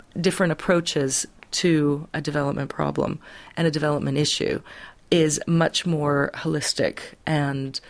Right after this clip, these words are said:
um, I think, rich for students to learn, but also in practice, it's, it's essential, particularly within a field like development. We recommend students in the Development Management Master's Program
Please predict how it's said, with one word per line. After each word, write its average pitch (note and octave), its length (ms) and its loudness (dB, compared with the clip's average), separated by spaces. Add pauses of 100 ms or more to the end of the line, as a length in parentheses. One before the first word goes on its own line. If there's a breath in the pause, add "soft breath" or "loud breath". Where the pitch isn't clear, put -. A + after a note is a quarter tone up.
(380 loud breath)
um, D3 440 -2
I D#3 100 4
think, - 460 -6 (460)
rich D#3+ 440 2
for D3+ 180 2
students - 720 2 (180)
to - 120 0
learn, D#3+ 360 4
but E3 140 4
also D3+ 360 6
in C#3+ 140 4
practice, - 640 0
it's, - 400 0
it's D#3 220 -2
essential, - 640 0 (880 loud breath)
particularly D3+ 480 4
within C#3+ 360 4
a - 80 0
field C3+ 340 2
like - 200 2
development. C3+ 640 0 (1600)
We G3 140 4
recommend A3+ 440 4
students F3+ 480 2
in F3+ 180 4
the E3+ 80 4
Development E3 400 4
Management D#3+ 500 4
Master's D#3 400 4
Program C#3+ 560 2